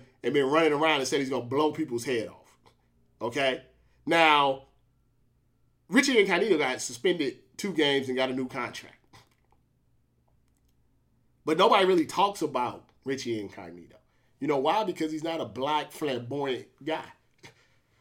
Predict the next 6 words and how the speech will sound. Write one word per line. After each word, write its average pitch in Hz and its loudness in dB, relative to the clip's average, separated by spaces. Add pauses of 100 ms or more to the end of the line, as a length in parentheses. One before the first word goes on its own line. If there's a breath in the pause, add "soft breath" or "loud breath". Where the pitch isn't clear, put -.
(880)
He's 156 -4
not 151 2
a 135 -2
black 135 -4 (380)
flamboyant 131 -6
guy. 139 -8